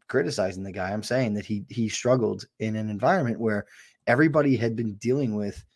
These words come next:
you know, all of the upheaval, all of the ridiculousness of Jose the last two years.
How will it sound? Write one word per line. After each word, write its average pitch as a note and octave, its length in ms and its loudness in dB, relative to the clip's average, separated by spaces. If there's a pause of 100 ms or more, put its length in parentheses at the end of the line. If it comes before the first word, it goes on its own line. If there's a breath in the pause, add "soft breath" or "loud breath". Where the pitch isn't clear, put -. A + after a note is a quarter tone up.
(500)
you A2 100 -4
know, G2 200 -6
all B2+ 240 6
of D3 120 0
the B2 120 0
upheaval, B2 420 -2
all C#3 200 -8
of F3 80 -10
the A#2+ 100 -8
ridiculousness G#2 800 -4
of F#2+ 180 -8
Jose G#2+ 420 0
the G2+ 80 -2
last G2+ 280 -2
two A#2 140 -2
years. A#2 240 2